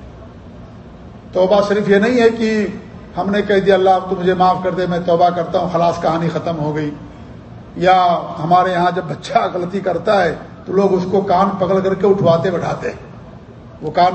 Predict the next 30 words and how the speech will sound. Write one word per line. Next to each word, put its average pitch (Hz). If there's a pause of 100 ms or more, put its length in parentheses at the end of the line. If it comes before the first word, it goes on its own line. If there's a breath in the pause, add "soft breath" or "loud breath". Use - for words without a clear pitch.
پکڑ 190
کر 196
کے 196
توبہ 180
توبہ 175
کر 190
لیا، 214
سمجھ 175
گیا 180
کہ 170
ہم 151
نے 196
توبہ 165
کر 165
لیا۔ 170 (600)
یا 160
ہم 170
میں 208 (120)
سے 196
بہت 185
سارے 196
بڑے 220
لوگ 254
بھی 247
کرتے 196
ہیں، 151
"توبہ، 180
توبہ، 170
توبہ، 165
توبہ"، 160